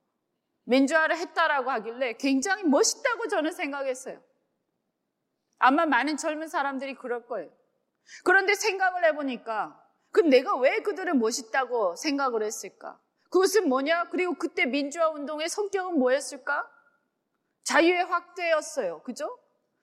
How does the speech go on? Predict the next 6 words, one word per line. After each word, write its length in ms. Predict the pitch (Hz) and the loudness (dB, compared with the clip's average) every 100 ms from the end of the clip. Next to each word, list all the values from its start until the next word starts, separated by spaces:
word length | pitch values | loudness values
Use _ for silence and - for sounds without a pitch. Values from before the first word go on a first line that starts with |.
| _ | _
자유의 440 | - 269 311 285 262 | 2 4 4 -2 -2
확대. 540 | 247 - - 165 - _ _ _ _ - - | -4 -8 -16 -16 -18 _ _ _ _ -20 -8
우리나라의 500 | - 277 320 330 320 277 | 2 4 6 4 4 2
역사가 460 | 277 320 285 285 | -2 -2 -4 -4
건국하고 720 | 285 233 269 285 294 339 285 | -2 -2 -2 -4 -4 -4 -4
나서 640 | 294 226 220 285 226 151 | -2 -2 -2 -4 -4 -6